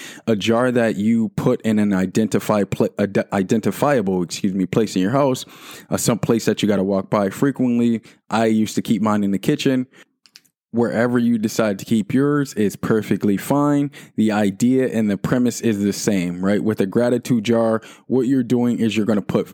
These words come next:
at least five things that you're extremely appreciative of and you're grateful for in a jar, um, located, again, in an identifiable place around your house. And anytime you start to feel down or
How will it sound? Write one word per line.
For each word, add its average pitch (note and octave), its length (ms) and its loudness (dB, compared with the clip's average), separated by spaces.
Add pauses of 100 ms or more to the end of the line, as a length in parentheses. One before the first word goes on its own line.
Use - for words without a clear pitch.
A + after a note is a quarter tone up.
at G#2+ 80 0
least B2 360 0
five A#2 420 0
things A2+ 400 -2
that G#2 160 0
you're G2 300 0
extremely A2+ 680 0 (360)
appreciative A2 640 0
of G#2 300 0
and G2+ 100 0
you're G2 140 2
grateful G#2+ 440 0
for G#2+ 420 0
in A#2 180 0
a A#2 80 2
jar, G2+ 500 0 (300)
um, F#2+ 440 -2 (100)
located, A#2 500 2
again, A#2+ 300 0
in G#2+ 120 0
an G#2 300 0
identifiable G#2 840 0
place D3 320 -2
around A2 300 2
your G2+ 100 0
house. B2+ 320 0 (460)
And A2+ 160 0
anytime C3+ 440 0
you A#2+ 60 0
start A2+ 280 0
to G#2+ 60 0
feel G#2+ 280 0
down G2+ 480 0
or F#2+ 400 0